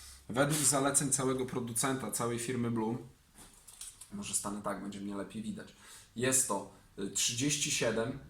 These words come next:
plus grubość flo-, frontu plus półtora milimetra. Czyli w tym przypadku wychodzi trzydzieści siedem plus dziewiętnaście i plus półtora jest to pięćdziesiąt siedem i pół milimetra.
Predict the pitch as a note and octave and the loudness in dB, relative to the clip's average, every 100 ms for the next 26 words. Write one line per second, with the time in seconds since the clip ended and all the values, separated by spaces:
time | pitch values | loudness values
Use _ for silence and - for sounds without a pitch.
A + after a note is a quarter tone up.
0 | - C3+ C#3+ - C3 C#3 A#2+ - B2 B2 | -4 0 0 2 0 0 0 -2 0 0
1 | A#2+ - C3 A#2+ A#2+ D3+ - - C#3 D3 | 0 -2 0 0 0 -4 -4 0 2 2
2 | - - C3 B2+ B2 B2 A#2+ A#2+ A#2 A2 | 0 -2 -2 2 2 2 0 0 0 -2
3 | G2+ - - - - B2 A#2+ - D#3+ - | -8 -12 -20 -12 -6 -2 -2 -2 0 0
4 | - C3 B2+ A2+ A#2+ A#2+ A2 G#2 - A2+ | 2 2 2 -6 -4 -2 -2 -4 -4 -2
5 | B2+ C#3+ - - B2+ A2+ G#2+ A2+ A2+ A2 | -2 -2 -2 0 0 0 -2 -4 -4 -2
6 | A#2+ A#2+ A#2 A2+ A2 - C#3 B2+ B2 A#2+ | -2 -2 -2 0 0 -2 -4 -8 -6 -4
7 | - A2+ A2 A#2+ B2 A#2+ - A2+ A2+ A#2 | -4 -6 -2 -2 0 0 -2 -6 -6 -4
8 | A#2+ C3 - A2 A2 G#2+ A2+ G#2+ A2 G#2+ | -4 -6 -6 -4 -4 -4 -4 -2 0 -2
9 | F#2+ - | -4 -10